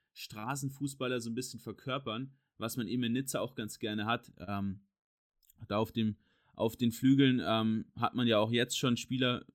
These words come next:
à la Saint-Maximin war da ein gutes Beispiel, der da eben auch dieser Spielertyp war, den du in Nizza haben willst. Diese kleinen, wendigen, schnellen Flügelstürmer, die dich da zum Erfolg bringen sollen. Und genau solche Spieler, Hicham Mahou,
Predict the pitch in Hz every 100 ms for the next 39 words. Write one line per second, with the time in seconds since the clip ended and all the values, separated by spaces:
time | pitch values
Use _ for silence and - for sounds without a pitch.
0 | - 117 110 113 117 110 110 - 113 110
1 | 113 113 113 113 120 110 - 104 117 -
2 | 113 - _ _ - 110 107 110 117 -
3 | 120 123 - 135 135 123 120 120 117 110
4 | 110 117 117 113 117 131 98 90 - 101
5 | 95 101 - _ _ _ _ _ - -
6 | 117 135 131 117 107 123 139 131 120 123
7 | 92 _ _ - - 120 120 139 135 -
8 | 131 139 131 110 107 117 139 - _ _
9 | _ _ _ _ _ _ _ _ _ -
10 | 113 117 127 - 117 107 135 151 - 107
11 | 104 113 120 113 110 107 117 120 - -
12 | 123 107 120 - 117 107 107 135 127 123